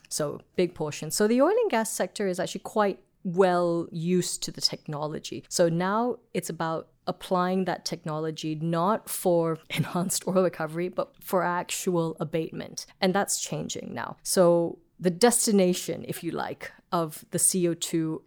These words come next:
is now changing, and that's for a couple of reasons. The first is that with regards to tax credits, subsidies, and incentives for carbon capture projects,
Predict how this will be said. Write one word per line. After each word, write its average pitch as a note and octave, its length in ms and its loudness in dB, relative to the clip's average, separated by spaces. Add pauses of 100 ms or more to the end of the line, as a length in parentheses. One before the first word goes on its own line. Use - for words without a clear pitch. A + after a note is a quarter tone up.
is E3+ 220 -4
now D#3+ 340 -4
changing, E3 640 -6
and E3 120 -6
that's F3 160 -6
for G#3 240 -2
a F#3 40 -4
couple F3+ 360 -6
of D#3 160 -10
reasons. D#3 580 -8
The F3+ 80 -2
first C4+ 540 2
is F3 220 0
that E3 360 -4
with F#3 220 2
regards F#3+ 340 0
to - 80 -6
tax - 460 -8
credits, D#3+ 480 -8
subsidies, - 720 -8
and D#3+ 100 -6
incentives D#3+ 640 -6
for D#3+ 640 -4
carbon D#3+ 240 -6
capture D#3 540 -8
projects, D#3+ 640 -4